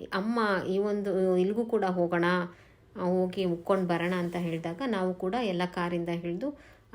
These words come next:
and ಇದು ನೋಡಿ ಇಲ್ಲಿ ದೊಡ್ಡಮ್ಮ ದೇವಸ್ಥಾನವಿದು. ಅಮ್ಮ ಈಗ ಇಳಿತಾ ಇದ್ದಾರೆ. and ಎಷ್ಟು ದೊಡ್ಡದಾಗಿದೆ ನೋಡಿ ಆಲದ ಮರ.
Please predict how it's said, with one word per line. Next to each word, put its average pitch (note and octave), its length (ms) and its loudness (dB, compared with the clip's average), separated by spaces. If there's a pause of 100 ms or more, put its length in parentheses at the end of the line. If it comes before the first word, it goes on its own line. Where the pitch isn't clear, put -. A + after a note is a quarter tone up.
and F#3 140 2
ಇದು G3 220 0
ನೋಡಿ G3 260 2
ಇಲ್ಲಿ G#3 300 0
ದೊಡ್ಡಮ್ಮ F3+ 360 2
ದೇವಸ್ಥಾನವಿದು. E3+ 880 -2 (1040)
ಅಮ್ಮ G3+ 220 2
ಈಗ G3+ 200 2
ಇಳಿತಾ F3 420 2
ಇದ್ದಾರೆ. E3+ 540 -2 (540)
and G3+ 140 2
ಎಷ್ಟು A3 340 0
ದೊಡ್ಡದಾಗಿದೆ A3+ 560 2
ನೋಡಿ F#3+ 280 0
ಆಲದ F3+ 400 0
ಮರ. F3+ 260 0